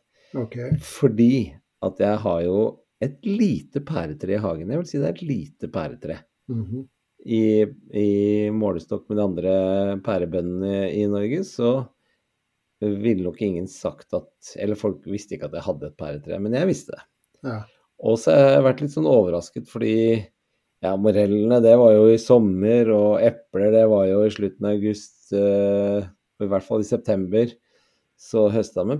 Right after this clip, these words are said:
Speaker 2: pærene har ikke blitt modne. Så jeg har gått litt og så ventet, og så på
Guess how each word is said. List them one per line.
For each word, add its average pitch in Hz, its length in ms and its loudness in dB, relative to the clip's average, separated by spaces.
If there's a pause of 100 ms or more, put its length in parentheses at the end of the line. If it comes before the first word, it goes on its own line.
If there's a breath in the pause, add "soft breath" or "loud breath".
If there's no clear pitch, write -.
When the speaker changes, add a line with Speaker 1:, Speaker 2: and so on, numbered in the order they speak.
Speaker 2:
pærene 113 400 -2
har 151 160 0
ikke 143 240 -4
blitt 147 160 -4
modne. 147 380 0 (1400)
Så - 140 -2
jeg 151 80 -8
har 147 80 -4
gått 147 180 -4
litt 147 160 -4
og 135 80 -6
så 143 80 -2
ventet, 107 480 -2
og 120 160 -4
så 110 260 -2 (540)
på 123 160 4